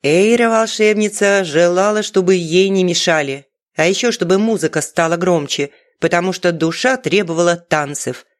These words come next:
Причём отплясывать я хотела не одна, а с детьми, аниматорами, официантами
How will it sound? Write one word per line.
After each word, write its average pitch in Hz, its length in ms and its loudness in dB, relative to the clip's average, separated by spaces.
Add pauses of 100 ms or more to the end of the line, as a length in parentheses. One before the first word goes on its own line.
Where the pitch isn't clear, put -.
(260)
Причём 170 320 0
отплясывать 185 680 -2 (200)
я 196 220 2
хотела 185 380 -2
не 190 160 0
одна, 175 460 -2 (260)
а 170 160 0
с 165 60 -6
детьми, 175 680 0 (140)
аниматорами, 175 760 0
официантами 170 800 -2